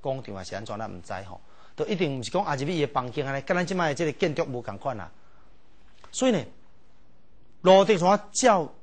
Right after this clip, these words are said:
因大家甲教的，怎啊迄日，逐个安尼修行，暗时啊拢工作较忝的时阵，伊怎啊去困伫即个波阿斯的骹底？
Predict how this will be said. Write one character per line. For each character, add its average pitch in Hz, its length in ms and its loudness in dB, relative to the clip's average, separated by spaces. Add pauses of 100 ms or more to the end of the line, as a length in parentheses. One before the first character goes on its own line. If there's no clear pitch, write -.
(340)
因 156 220 -2
大 147 180 4
家 160 160 -2
甲 131 180 -4
教 107 200 -6
的， 80 80 -10 (880)
怎 143 100 0
啊 160 80 6
迄 175 140 2
日， 165 160 4
逐 170 60 -12 (960)
个 147 220 4
安 190 80 6
尼 208 80 2
修 165 180 0
行， 143 200 -4
暗 175 180 -2
时 147 140 -2
啊 175 80 4
拢 180 140 0
工 143 200 0
作 170 100 -4
较 156 120 -2
忝 165 220 2
的 135 100 -2
时 113 80 -6
阵， 110 240 -6 (840)
伊 135 80 -10
怎 127 160 -6
啊 135 80 -2
去 131 220 -10
困 151 240 -2
伫 104 100 -8
即 101 120 -10
个 107 160 -6 (300)
波 110 180 -6
阿 110 60 -6
斯 107 120 -12
的 104 80 -6 (180)
骹 90 240 -12
底？ 107 200 -8